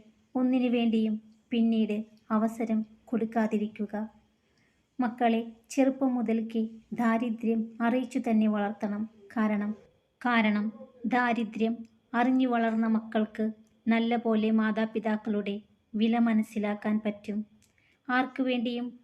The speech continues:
സ്വന്തം സന്തോഷങ്ങൾ മാറ്റാൻ ശ്രമിക്കരുത്. അവസാനം അവർ അവരുടെ സന്തോഷം തേടി പോകുമ്പോൾ നിങ്ങൾ വെറും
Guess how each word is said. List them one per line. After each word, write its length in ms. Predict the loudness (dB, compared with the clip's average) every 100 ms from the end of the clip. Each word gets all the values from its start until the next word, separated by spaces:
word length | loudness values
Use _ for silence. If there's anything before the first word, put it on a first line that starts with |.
| -6
സ്വന്തം 340 | 2 2 2 -2 -2
സന്തോഷങ്ങൾ 640 | -2 0 -2 -2 -2 0 2
മാറ്റാൻ 360 | 2 0 -2 -2 -2 -8 -8
ശ്രമിക്കരുത്. 720 | -2 -2 -2 -2 -2 -2 -6 -10 _ _ _ -2
അവസാനം 560 | -2 0 0 0 -2 -4 -10 _ _ -4
അവർ 240 | 0 0 -2 -8 _ _ -4
അവരുടെ 380 | 0 2 2 2 0
സന്തോഷം 480 | -2 0 0 2 2 2
തേടി 260 | 0 0 0
പോകുമ്പോൾ 520 | 0 0 2 0 0 -4 -6 -8 0 4
നിങ്ങൾ 260 | 4 4 2
വെറും 220 | 0 0